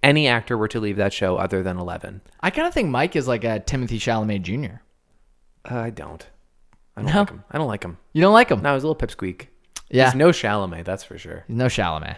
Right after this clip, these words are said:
Speaker 1: No.
Speaker 2: Okay.
Speaker 1: He doesn't have
Speaker 2: Cha-
Speaker 1: the Shah.
Speaker 2: Yeah, you know what? Chalamet is a little bit more, um,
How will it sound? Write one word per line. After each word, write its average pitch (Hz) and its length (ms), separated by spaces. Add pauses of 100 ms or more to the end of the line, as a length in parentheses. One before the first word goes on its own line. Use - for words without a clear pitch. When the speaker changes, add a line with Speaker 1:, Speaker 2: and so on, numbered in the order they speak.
Speaker 1:
No. 80 200 (200)
Speaker 2:
Okay. 85 360
Speaker 1:
He 113 80
doesn't 123 160
have 117 40
Speaker 2:
Cha- 185 60
Speaker 1:
the 139 60
Shah. 90 340 (540)
Speaker 2:
Yeah, 131 500
you 131 140
know 165 100
what? 143 180
Chalamet 170 680
is 127 120
a 123 60
little 123 360
bit 120 280
more, 113 480
um, 98 460